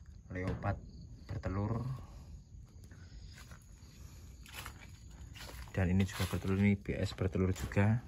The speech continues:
Dan ini juga bertelur, ini ada sepasang kuk empat kali kuk empat ini bertelur juga. Ini kuk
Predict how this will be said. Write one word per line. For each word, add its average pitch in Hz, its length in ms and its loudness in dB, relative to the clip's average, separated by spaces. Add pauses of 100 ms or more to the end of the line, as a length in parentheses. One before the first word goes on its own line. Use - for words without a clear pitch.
(1400)
Dan 90 560 6
ini 98 320 8
juga - 320 0
bertelur, 98 400 4
ini 98 240 6 (1500)
ada 87 640 6 (320)
sepasang 95 640 6
kuk - 160 4
empat 101 320 6
kali 92 240 2
kuk 92 160 2
empat 95 160 4
ini 95 160 4
bertelur 87 400 -4
juga. 92 320 0 (3250)
Ini 113 400 12
kuk 104 160 6